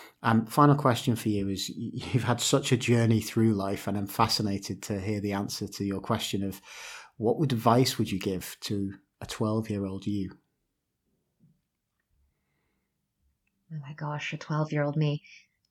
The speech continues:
Speaker 2: That's such a great question. I, looking back at what I felt like at twelve and, you know, who I am and how I feel now, I would say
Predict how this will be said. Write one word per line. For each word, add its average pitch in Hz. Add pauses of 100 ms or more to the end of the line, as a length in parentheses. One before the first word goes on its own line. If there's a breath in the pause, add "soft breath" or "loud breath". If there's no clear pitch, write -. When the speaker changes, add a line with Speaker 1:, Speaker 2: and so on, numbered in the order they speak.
(100)
Speaker 2:
That's 175
such 190
a 196
great 175
question. 165
I, 196 (1700)
looking 202
back 185
at -
what 156
I 147
felt 151
like -
at -
twelve - (180)
and, 139 (480)
you 151
know, 127 (580)
who 160
I 143
am 139
and 139
how 143
I 147
feel 143
now, 143
I 147
would 156
say 151